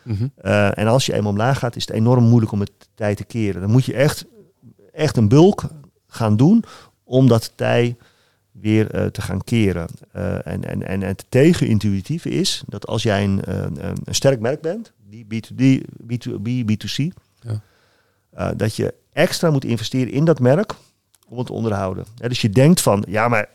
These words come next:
Speaker 2: iedereen kent Zicht. We, we, we, we maken eigenlijk ons merk bekend bij mensen die ons zo lang kennen."
Speaker 1: Ja.
Speaker 2: Maar tegelijkertijd is het ook je grootste asset. Het is die irrationele voorkeur is ook de grootste reden dat mensen jou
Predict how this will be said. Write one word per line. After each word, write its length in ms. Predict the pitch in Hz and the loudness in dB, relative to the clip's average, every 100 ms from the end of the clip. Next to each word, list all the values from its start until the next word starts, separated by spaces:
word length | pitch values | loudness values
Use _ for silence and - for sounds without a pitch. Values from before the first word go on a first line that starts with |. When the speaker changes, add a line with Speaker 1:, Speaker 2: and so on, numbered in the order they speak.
| _ | _
Speaker 2:
iedereen 320 | - 127 123 123 | -4 2 2 2
kent 220 | 117 110 | 0 2
Zicht. 440 | - 117 - - 135 _ | 2 2 0 -8 -18 _
We, 120 | - 113 123 113 | -14 -4 0 0
we, 180 | 113 113 | 0 -2
we, 160 | 117 | -2
we 100 | 107 | 0
maken 380 | 117 120 123 120 | 0 0 0 -2
eigenlijk 340 | 110 120 110 113 | -4 -4 -6 -10
ons 140 | 107 | -6
merk 240 | 117 117 | -4 -4
bekend 320 | 107 - 113 98 | -6 -6 -6 -4
bij 100 | 110 | -6
mensen 240 | 110 104 | -6 -6
die 80 | 113 | -12
ons 100 | 104 | -10
zo 100 | 104 | -8
lang 160 | 98 | -8
kennen." 260 | 101 120 160 | -6 -6 -4
Speaker 1:
Ja. 120 | 113 - _ _ _ _ _ _ _ _ _ | -6 -8 _ _ _ _ _ _ _ _ _
Speaker 2:
Maar 220 | 107 107 | -4 -4
tegelijkertijd 440 | - 135 131 127 | 0 2 2 0
is 60 | 113 | -2
het 80 | 123 | -2
ook 60 | - | -4
je 60 | |
grootste 360 | - 120 104 104 | -4 -2 -2 -6
asset. 340 | 104 - - - _ | -8 -8 -12 -20 _
Het 100 | 107 | -20
is 140 | 113 - | -18 -16
die 260 | - 110 117 | -8 -8 -2
irrationele 560 | 147 165 160 - 120 110 | 2 4 4 4 2 2
voorkeur 440 | - 147 165 180 190 - _ _ | 2 2 4 2 0 -12 _ _
is 200 | _ 127 | _ 0
ook 140 | 123 117 | 0 0
de 60 | |
grootste 360 | 117 123 151 - | 0 2 2 2
reden 200 | 123 120 | 2 2
dat 120 | 113 | 2
mensen 320 | 113 110 - | 0 0 0
jou 280 | 104 101 101 | -2 -2 -2